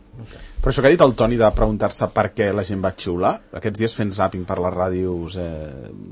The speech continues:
Speaker 2: madrilenyes, així resumint-ho, era gairebé impossible trobar algú que intentés explicar o buscar
Speaker 1: Per què?
Speaker 2: arguments per preguntar-se o per respondre's per què la gent havia decidit xiular una bona part, eh? Vull dir que
Speaker 1: La, la resposta està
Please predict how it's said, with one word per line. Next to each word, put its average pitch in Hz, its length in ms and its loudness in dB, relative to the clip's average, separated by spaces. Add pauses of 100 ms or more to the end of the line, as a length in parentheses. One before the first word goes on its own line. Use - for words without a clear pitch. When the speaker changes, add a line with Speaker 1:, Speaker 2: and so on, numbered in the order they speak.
Speaker 2:
madrilenyes, 92 640 -6
així 92 220 -14
resumint-ho, 92 540 -6 (840)
era 113 180 2
gairebé 127 200 4
impossible 120 460 -2
trobar 127 240 4
algú 120 420 2
que - 100 -8
intentés 113 460 -4 (340)
explicar 110 640 0
o 131 200 -2
buscar 117 220 -8
Speaker 1:
Per 117 80 2
què? - 40 4
Speaker 2:
arguments 131 520 2
per 123 340 4
preguntar-se 110 680 0
o 127 200 2
per 113 140 -2
respondre's 120 460 -2
per 113 200 -2
què 113 180 2
la 123 120 -2
gent 107 220 -6 (500)
havia 104 220 0
decidit 98 380 -2
xiular 104 280 2
una 82 100 -2
bona 80 220 -6
part, 78 260 -6
eh? 110 60 -4
Vull 95 220 -8
dir 85 80 -12
que - 100 -14 (360)
Speaker 1:
La, 127 200 -4
la 131 160 -6
resposta 147 800 -6
està 160 540 -6